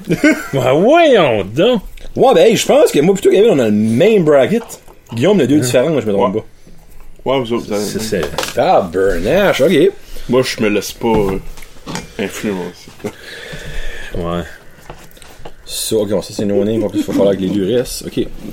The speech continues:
Speaker 2: So, Niels Brother a pris le large. So, là, pour, euh, pour les prochains combats, vu que moi pis Guillaume, moi pis Kevin, on a le même bracket, on va avoir les mêmes draws, là. So,
Speaker 3: Ouais.
Speaker 2: on va
Speaker 1: Il y en
Speaker 2: les
Speaker 1: a que j'ai hâte de
Speaker 3: Le
Speaker 1: goûter,
Speaker 3: premier,
Speaker 1: là.
Speaker 3: ça va être pareil.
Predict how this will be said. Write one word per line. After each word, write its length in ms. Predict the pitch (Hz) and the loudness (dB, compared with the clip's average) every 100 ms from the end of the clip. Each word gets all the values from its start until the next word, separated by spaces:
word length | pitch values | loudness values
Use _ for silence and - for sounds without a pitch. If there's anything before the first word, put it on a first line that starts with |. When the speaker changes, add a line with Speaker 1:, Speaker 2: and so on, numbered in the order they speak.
| - - - | -12 -10 -10
Speaker 2:
So, 240 | - 110 107 | -4 -2 0
Niels 280 | 127 143 113 | 2 2 2
Brother 300 | 117 139 110 | 2 2 0
a 40 | |
pris 160 | 95 117 | -2 -2
le 80 | 98 | 0
large. 460 | 98 117 156 - | 0 -2 -4 -6
So, 160 | - 123 | -4 0
là, 160 | 190 | 0
pour, 240 | - 185 202 175 | 0 -2 0 4
euh, 480 | 151 131 123 117 101 - - - - - - 80 80 80 - - | 4 6 4 2 -2 -8 -14 -16 -20 -20 -16 -12 -12 -12 -14 -16
pour 120 | - 165 | -4 0
les 100 | 160 | 2
prochains 340 | 165 175 160 | 2 2 2
combats, 420 | 160 127 123 180 | 4 4 6 4
vu 140 | 135 185 | 2 2
que 120 | 135 | 2
moi 200 | 135 170 | 2 0
pis 80 | 143 | -2
Guillaume, 340 | 127 143 160 | -2 2 2
moi 120 | 151 170 | 2 -2
pis 80 | |
Kevin, 240 | - 151 170 | -2 0 2
on 60 | |
a 60 | 110 | 2
le 40 | |
même 280 | 101 135 160 | 2 2 2
bracket, 300 | 147 131 185 131 | 2 2 2 0
on 60 | |
va 80 | 107 | 4
avoir 120 | 143 | 4
les 120 | 123 101 | 4 2
mêmes 500 | 107 143 147 113 101 | 2 2 2 0 -2
draws, 440 | 95 110 139 208 | -2 2 2 2
là. 80 | 233 - - - - - - - - - | -2 -6 -14 -14 -16 -18 -20 -20 -16 -8
So, 400 | - 123 113 - - - - | -4 0 0 -2 -8 -14 -8
Speaker 3:
Ouais. 180 | 101 98 - | -6 -6 -6
Speaker 2:
on 60 | |
va 100 | 98 | -2
Speaker 1:
Il 40 | 98 | 0
y 20 | |
en 40 | |
Speaker 2:
les 60 | 120 | 0
Speaker 1:
a 40 | |
que 60 | 110 | 2
j'ai 100 | 113 | 4
hâte 160 | 120 107 | 4 2
de 60 | |
Speaker 3:
Le 40 | 95 | 0
Speaker 1:
goûter, 120 | 92 131 | 0 2
Speaker 3:
premier, 180 | 120 156 | 2 2
Speaker 1:
là. 20 | 139 | 2
Speaker 3:
ça 100 | 123 | 2
va 40 | |
être 80 | 107 | 2
pareil. 300 | 104 101 | -2 -2